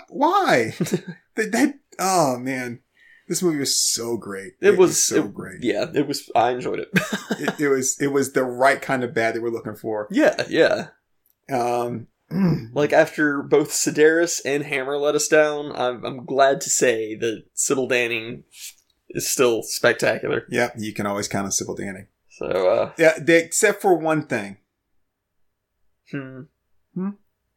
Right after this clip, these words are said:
Speaker 2: Which one thing besides the stupid gun? <laughs>
Speaker 1: I, um, you know, when I watch a Sybil Danning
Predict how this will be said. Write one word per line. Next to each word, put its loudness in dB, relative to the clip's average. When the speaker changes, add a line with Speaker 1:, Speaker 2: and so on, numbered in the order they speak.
Speaker 2:
Which 2
one 0
thing 2
besides 2
the -8
stupid -2
gun? -2
<laughs> -4
Speaker 1:
I, 2
um, 2
you 6
know, 8
when 4
I 8
watch 4
a -4
Sybil 2
Danning -2